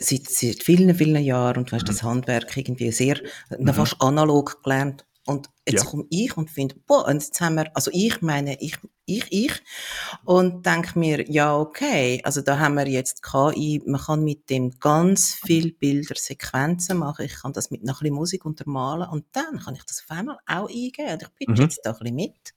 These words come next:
Speaker 2: Mhm.
Speaker 1: Ähm, und letzten Endes wär das, wär das etwas gewesen, wo ich ne-, niemals hätte können, weil ich weiss, Grundwissen, um so ein Projekt zu machen, ja auch nicht gehabt habe.
Speaker 2: Mhm.
Speaker 1: Äh, das ist eine Form von Verwässerung, wo ich jetzt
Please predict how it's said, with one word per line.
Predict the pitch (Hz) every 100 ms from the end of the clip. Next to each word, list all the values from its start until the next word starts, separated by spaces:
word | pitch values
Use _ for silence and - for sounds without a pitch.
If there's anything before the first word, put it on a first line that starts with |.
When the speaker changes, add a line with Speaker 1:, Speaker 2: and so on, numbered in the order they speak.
| -
Speaker 2:
Mhm. | 98 117 - - - - - -
Speaker 1:
Ähm, | 156 151 147 143 139 _ _
und | 156
letzten | 151 143 - 156
Endes | 180 175
wär | 151
das, | 151 151 -
wär | 160
das | 156 151
etwas | 156 151
gewesen, | - 170 170
wo |
ich | 165 165 -
ne-, | 180 180 185 190 190 180
niemals | 208 220 240 262 220 233 -
hätte | 220 214
können, | - 214 233 208 196
weil | 180 175
ich | 175 - -
weiss, | 208 - -
Grundwissen, | 190 196 226 226 208 208 - 190 -
um | 175 175
so | 175 170
ein | 156 -
Projekt | 156 151 170 - -
zu | 143
machen, | 135 147
ja | 147 135
auch | 143
nicht | 139 -
gehabt | - 156 143
habe. | 117 - - - - - - - -
Speaker 2:
Mhm. |
Speaker 1:
Äh, | 104 143 - 131 - - - 160 - _ -
das | 185 202
ist | 185
eine | 175
Form | 185 185 208
von | 190
Verwässerung, | 175 156 156 175 - - 214 196 - -
wo | 170
ich | 165 - -
jetzt | 160 156 -